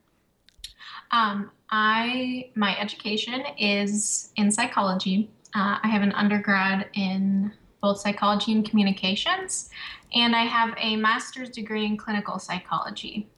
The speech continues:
Um, I really got interested in this through, uh, right after grad school, I, um,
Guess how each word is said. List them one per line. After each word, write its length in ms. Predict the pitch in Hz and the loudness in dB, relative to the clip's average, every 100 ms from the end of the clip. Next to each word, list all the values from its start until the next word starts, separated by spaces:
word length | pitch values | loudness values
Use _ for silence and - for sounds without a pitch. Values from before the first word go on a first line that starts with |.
| _ _ _ _ _ _ _ - - | _ _ _ _ _ _ _ -14 -2
Um, 440 | 220 208 202 208 - _ _ | 0 2 0 -2 -6 _ _
I 100 | - | -2
really 240 | 254 339 359 | 0 2 4
got 220 | 269 - | 2 2
interested 540 | 226 233 226 - 220 | -2 -6 -10 -8 -8
in 220 | 214 214 202 | -6 -2 -2
this 420 | 196 208 - - | -2 -4 -8 -12
through, 560 | 202 202 196 190 190 196 - - - _ | -8 -4 -2 -2 -2 -6 -12 -20 -20 _
uh, 260 | 208 208 208 | 0 2 0
right 180 | 240 262 | 0 2
after 320 | 294 - 226 | 2 0 -4
grad 300 | 208 185 185 | 0 -2 -2
school, 560 | - - 190 190 202 - | -10 -12 -8 -6 -8 -6
I, 540 | 196 185 180 185 202 - _ | -2 -2 -2 -6 -12 -16 _
um, 480 | 208 180 196 208 208 | -10 -8 -4 -4 -6